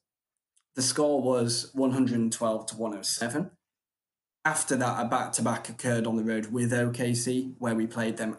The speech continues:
at their place. But we'll pick up in, in, in time order, and we'll go with the home game against, um, against O K C at Staples. So what did you think of that game? Did, did you catch it, Jonathan?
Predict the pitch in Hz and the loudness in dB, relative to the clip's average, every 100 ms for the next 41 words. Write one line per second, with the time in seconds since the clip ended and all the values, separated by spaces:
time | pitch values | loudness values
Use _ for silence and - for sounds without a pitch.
0 | - 95 117 117 117 113 113 117 - _ | -10 -8 -4 -4 -4 -4 -2 -4 -10 _
1 | _ _ 120 117 123 123 170 165 143 - | _ _ -6 -2 0 2 2 2 2 0
2 | - - 123 123 117 120 117 117 120 120 | -10 -14 -4 0 0 2 2 0 -2 -2
3 | 113 117 117 107 101 101 107 - 113 110 | 0 0 0 0 -2 -2 -2 0 0 0
4 | 117 107 107 107 107 110 113 117 110 101 | -2 -2 -4 -4 -4 -2 0 0 -2 -4
5 | 95 _ _ _ _ - 113 110 98 - | -12 _ _ _ _ -14 -4 -4 -2 -4
6 | - 110 104 101 98 - 117 113 107 113 | -2 -2 -2 -4 -6 -8 -4 -2 -2 -4
7 | 110 107 104 90 - 110 90 90 71 - | -4 -4 -4 -4 -2 -2 -4 -8 -10 -14
8 | _ _ _ _ _ _ - 156 151 - | _ _ _ _ _ _ 0 2 2 0
9 | - _ _ _ - - - 151 175 175 | -8 _ _ _ -20 -20 -6 2 2 4
10 | 165 156 160 160 123 110 113 98 110 120 | 2 4 2 2 0 -2 -2 -2 -2 0
11 | 117 - - 120 131 131 151 151 131 151 | -2 -4 -4 -2 0 0 -2 -2 -2 -2
12 | 151 165 180 | -2 -2 -8